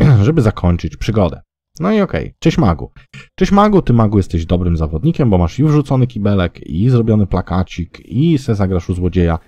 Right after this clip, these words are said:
No i jesteś naszą pierwszą postacią z wszystkich trzech, które obecnie grają, która ma w pełni zrobiony klaser, jeśli chodzi o itemy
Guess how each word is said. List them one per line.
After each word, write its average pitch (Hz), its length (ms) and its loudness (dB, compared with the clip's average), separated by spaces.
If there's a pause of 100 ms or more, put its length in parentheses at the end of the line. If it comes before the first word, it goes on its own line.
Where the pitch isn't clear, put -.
(640)
No 170 160 6
i 196 160 6
jesteś 175 420 4
naszą 147 400 2
pierwszą 143 640 2
postacią 117 720 0
z - 60 -10
wszystkich 127 440 -4
trzech, - 260 -2
które 107 220 0
obecnie 98 480 0
grają, 95 480 2
która 92 340 -2
ma 98 380 0
w - 140 -10
pełni 139 560 4
zrobiony 107 560 2
klaser, 101 640 -2
jeśli 95 320 -4
chodzi 92 400 -4
o 82 180 -2
itemy 87 680 0